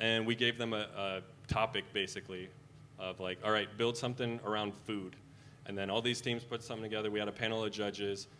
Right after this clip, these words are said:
uh, but in the end, um, you know, there was a clear winner. We did all this stuff to just bring together community, but then not only did we put on that event, but we created a, a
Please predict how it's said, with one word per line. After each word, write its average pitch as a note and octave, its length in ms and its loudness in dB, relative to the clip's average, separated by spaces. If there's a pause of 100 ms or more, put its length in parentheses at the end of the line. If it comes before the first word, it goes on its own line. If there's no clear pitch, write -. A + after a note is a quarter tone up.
(200)
uh, G#2 140 4
but A2 160 2
in A#2 120 2
the A2 140 -2
end, A#2 300 0 (580)
um, G2 460 -2 (760)
you B2 60 0
know, A2 80 2
there A2+ 100 4
was A#2+ 120 2
a B2 40 -4
clear C3 280 2
winner. A2+ 400 -2 (160)
We A#2 80 -4
did C3 120 4
all C3 120 4
this A#2+ 160 2
stuff A#2+ 240 0
to B2 100 -2
just B2 260 -2
bring C#3+ 440 2
together A#2 380 0
community, G#2 580 -4 (180)
but - 80 -2
then A2+ 260 4 (220)
not A#2 180 4
only B2+ 200 4
did A#2 120 0
we A#2 120 0
put A#2+ 160 0
on A2+ 160 4
that G#2+ 140 4
event, A2 340 0
but G#2+ 120 0
we G#2+ 200 -2
created A2+ 440 2
a, G2 240 0
a G2+ 120 -4